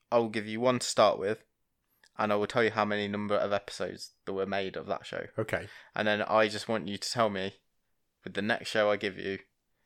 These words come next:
Speaker 1: was it higher or lower in terms of the number of episodes that were produced?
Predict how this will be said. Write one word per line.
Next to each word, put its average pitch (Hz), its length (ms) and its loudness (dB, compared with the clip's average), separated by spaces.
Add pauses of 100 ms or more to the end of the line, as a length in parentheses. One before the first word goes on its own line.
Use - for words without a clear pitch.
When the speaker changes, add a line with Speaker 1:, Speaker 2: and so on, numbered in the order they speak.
(200)
Speaker 1:
was 101 140 -4
it - 100 -6
higher 104 460 6
or 101 200 -2
lower 95 360 0 (500)
in 101 120 -10
terms 95 300 -6
of 95 100 -6
the 95 80 -4
number 98 280 -4
of 95 80 -2
episodes 92 560 -6
that 80 140 -10
were 90 120 -10
produced? - 540 -16